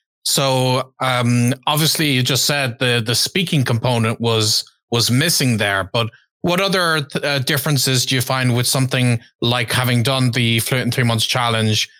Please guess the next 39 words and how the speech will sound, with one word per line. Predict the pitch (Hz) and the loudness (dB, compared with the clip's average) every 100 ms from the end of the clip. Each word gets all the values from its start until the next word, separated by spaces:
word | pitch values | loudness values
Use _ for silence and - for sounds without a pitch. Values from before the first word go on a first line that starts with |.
| _ - | _ -2
and | 120 | 2
your | 120 117 | 2 0
experience | 110 - 123 117 107 | -2 -2 0 0 0
in | 113 | 0
school, | 107 - 123 113 107 _ - | -2 0 0 0 -2 _ -4
given | 160 196 214 | -2 0 0
that | 170 139 | 0 0
your | 135 123 | -2 -2
passion | - 190 254 - 135 | -2 -2 0 0 0
was | 113 104 - | 2 0 0
there? | 104 90 92 | 0 -2 -4
Because | 104 123 117 - _ - | -2 0 0 -4 _ -6
for | 143 | 0
me, | 143 185 240 | 2 2 2
the | 180 | 0
difference | 175 175 175 143 - | 0 -2 -2 -2 0
was, | 143 127 | 0 0
was | 123 143 123 | -2 -2 0
day | 151 147 | 0 0
and | 131 | 0
night, | 139 131 113 | 0 -2 -2
'cause | 120 | -2
I | 135 | 0
didn't | 143 135 | 0 0
even | 120 120 | 0 0
have | 151 143 | 0 -2
the | |
passion. | 107 151 180 - 101 98 | -2 -4 -4 -2 -4 -2
So | - 117 113 - _ - | -2 0 -2 -4 _ -8
I | 123 131 | -2 2
needed | 131 143 143 139 127 | 2 2 0 -2 -2
to | 123 | -2
be | 127 | -2
speaking | - 147 131 131 120 | 0 -2 0 0 0
to | 123 | -2
get | 127 123 | -2 -2
that | 127 123 127 | -2 -2 0
momentum | 127 131 127 117 | 0 0 -2 -2
initially, | 120 175 - 107 101 | 0 0 -2 -2 -2